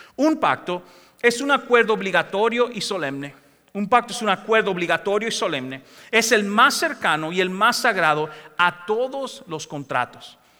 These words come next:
Pero como usted y yo no hablamos de pacto hoy día, muchas veces no entendemos el poder de lo que Dios está diciendo.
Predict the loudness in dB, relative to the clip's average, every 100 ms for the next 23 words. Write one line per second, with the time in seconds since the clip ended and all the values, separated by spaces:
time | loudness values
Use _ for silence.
0 | _ -12 -2 0 0 -2 -2 -2 -2 0
1 | 0 2 2 0 -2 -4 -2 0 0 0
2 | -4 -4 -2 0 0 -2 -10 -2 0 2
3 | 2 0 -2 -6 -4 -4 -2 -4 -4 2
4 | 2 2 -2 2 2 2 0 -4 -6 -6
5 | -6 -6 -4 -4 -4 -8 -10 -12